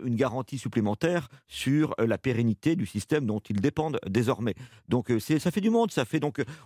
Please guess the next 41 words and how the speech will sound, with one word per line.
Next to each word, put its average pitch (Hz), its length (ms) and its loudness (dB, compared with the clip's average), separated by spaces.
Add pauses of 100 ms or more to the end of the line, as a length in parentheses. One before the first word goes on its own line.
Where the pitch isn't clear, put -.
on 160 80 2
n'est 185 100 2
pas 220 240 0
dans 151 120 0
un 135 100 2
rapport, 139 400 -2
si 123 120 -2
vous 107 60 0
voulez, 120 160 4
uniquement 135 420 2 (160)
le 135 160 2
gouvernement 131 560 2
face 127 300 -2
au 147 80 -2
peuple. 156 360 0 (280)
On 120 100 2
est, 123 60 2
mais 151 120 0
on 202 120 2
est 143 100 4
dans, 135 140 2
simplement 123 460 0
dans 123 180 0
un 110 80 -2
rapport 120 480 0 (240)
où 143 320 2
chacun 151 400 0
se 143 100 -4
situe 151 420 -2
en 127 100 2
fonction 123 420 -2 (240)
de 127 140 2
ses 135 180 -2
intérêts. 120 380 0
Beaucoup 175 200 0
de - 40 -2
Français 139 400 -2 (240)
sont, 143 380 0
euh, 107 360 2 (500)
comment 117 200 2
dirais-je, 95 340 -2